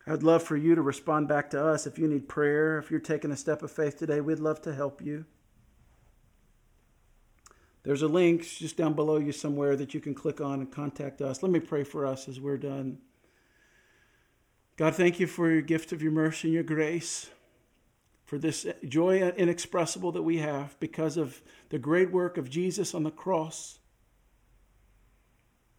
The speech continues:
dealing with my sin and yours, so that we could be with you in your kingdom.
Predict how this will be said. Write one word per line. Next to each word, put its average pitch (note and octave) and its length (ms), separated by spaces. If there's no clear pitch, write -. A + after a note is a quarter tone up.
dealing F3 400
with D#3+ 180
my E3+ 200
sin E3+ 500
and F3 120
yours, E3 580
so - 160
that C#3 180
we D#3 220
could C3 240
be D3 200
with D3+ 280
you D3 360
in D#3 260
your C#3+ 100
kingdom. B2+ 600